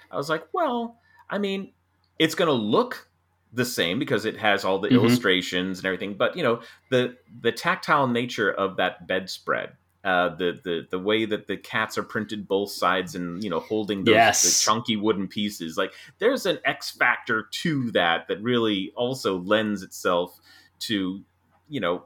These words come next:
Speaker 1: the enjoyment of the game." But apparently, the gameplay still shines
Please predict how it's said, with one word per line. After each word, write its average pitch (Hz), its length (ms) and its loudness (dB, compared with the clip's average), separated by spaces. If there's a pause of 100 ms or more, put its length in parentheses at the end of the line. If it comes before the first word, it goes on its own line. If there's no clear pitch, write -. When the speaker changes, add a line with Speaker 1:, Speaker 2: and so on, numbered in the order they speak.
(100)
Speaker 1:
the 113 220 -6
enjoyment 110 480 2
of 80 120 -4
the 80 60 -10
game." 82 500 -4 (560)
But 131 380 0 (220)
apparently, 151 720 -2 (440)
the 135 120 -8
gameplay 165 500 0
still 156 380 2
shines 117 600 0